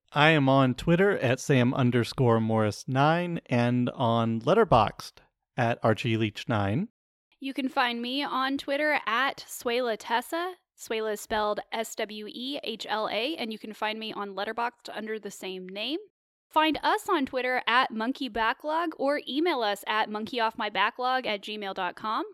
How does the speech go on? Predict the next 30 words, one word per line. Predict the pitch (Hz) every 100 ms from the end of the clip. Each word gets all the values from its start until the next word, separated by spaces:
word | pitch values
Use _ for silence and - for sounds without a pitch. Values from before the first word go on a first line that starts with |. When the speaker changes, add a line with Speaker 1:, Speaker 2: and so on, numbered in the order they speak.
| _ _ _ _ -
Speaker 2:
Let | 320
us | 403 -
know | 392
your | 370
thoughts | 302 262 262 294
about | 254 233 208
what | 220 226
we | 226 247
discussed | 247 - 233 262 -
in | 220
this | 208 311 -
episode | - 208 277 302 302
or | 320 330
anything | 359 392 359 349
else | 359 392
pop | - 262 247
culture | 247 240 262
related | 240 240 269 262
that | 208
you | 214 240
have | 226
enjoyed | 202 185 220 269
recently. | 285 285 294 285 294
We | 254 -
always | 226 247 247
like | 247 233
adding | 220 220 233 220
to | 220
our | 185
list. | 196 262 339 -